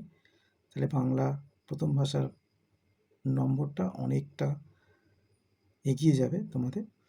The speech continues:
তো আজকের, আহ, এমসিকিউ প্রশ্নের উত্তরগুলো দেখা যাক। একের দাগের একের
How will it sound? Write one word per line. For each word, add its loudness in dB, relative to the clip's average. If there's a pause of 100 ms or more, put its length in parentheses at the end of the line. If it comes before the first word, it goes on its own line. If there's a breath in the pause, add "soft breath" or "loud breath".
(2250 soft breath)
তো 0
আজকের, 0 (840 soft breath)
আহ, -2
এমসিকিউ 0
প্রশ্নের 0
উত্তরগুলো -4 (2750)
দেখা 0
যাক। -2 (1400)
একের 0
দাগের 2 (1080)
একের 2